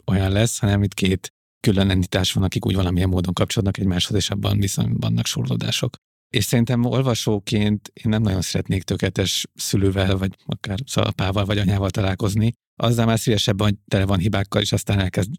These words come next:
változni és javulni. Azzal úgy könnyebb olvasóként azonosulni, vagy könnyebb azt úgy lekövetni.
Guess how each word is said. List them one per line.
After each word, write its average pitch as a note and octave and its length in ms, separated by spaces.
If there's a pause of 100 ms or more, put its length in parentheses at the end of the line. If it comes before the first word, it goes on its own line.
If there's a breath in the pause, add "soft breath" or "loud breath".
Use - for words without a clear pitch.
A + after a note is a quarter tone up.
(200)
változni G2 500
és F#2+ 160
javulni. G2 560 (560)
Azzal G2+ 240
úgy G2 100
könnyebb F#2 520
olvasóként F#2+ 680
azonosulni, G2+ 680
vagy F#2+ 160
könnyebb F#2+ 340
azt - 200
úgy G2+ 100
lekövetni. G2 580